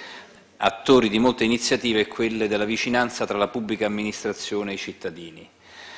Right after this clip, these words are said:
Eh, non sfuggirà, e, e, e, e l'ente più grande del Paese, che gestisce di fatto la quasi totalità dei, dei bisogni delle persone, quale è l'inps,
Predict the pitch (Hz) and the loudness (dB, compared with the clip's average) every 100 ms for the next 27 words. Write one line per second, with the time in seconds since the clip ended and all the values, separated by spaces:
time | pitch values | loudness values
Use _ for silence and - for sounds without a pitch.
0 | - - _ - - - - 110 127 - | -20 -20 _ -14 -12 -12 -4 4 4 4
1 | 117 107 120 135 107 87 - - 117 107 | 2 4 8 10 8 6 -2 -12 -12 -10
2 | 110 107 - 110 107 110 113 131 131 113 | -4 -4 -4 -6 -6 -4 2 6 6 2
3 | - 110 98 - - - - - _ _ | -2 -2 -2 -6 -20 -20 -20 -20 _ _
4 | - - - - 92 107 127 120 113 107 | -20 -20 -16 -10 -2 6 6 6 4 2
5 | 117 135 120 - 101 - 98 101 - 120 | 6 8 6 4 -4 -4 -6 -4 -2 -2
6 | - 110 95 - 113 - 104 95 120 120 | 0 -2 -4 2 2 2 0 2 4 2
7 | 110 104 104 95 95 123 107 98 - 101 | 2 -4 -2 -2 2 6 6 4 -2 -4
8 | 101 104 104 95 107 135 120 110 107 - | -4 -4 -6 -4 0 2 2 2 0 0
9 | 104 - 139 104 95 120 123 110 98 98 | -4 0 2 2 0 0 0 -2 -4 -6
10 | - 110 | -6 -4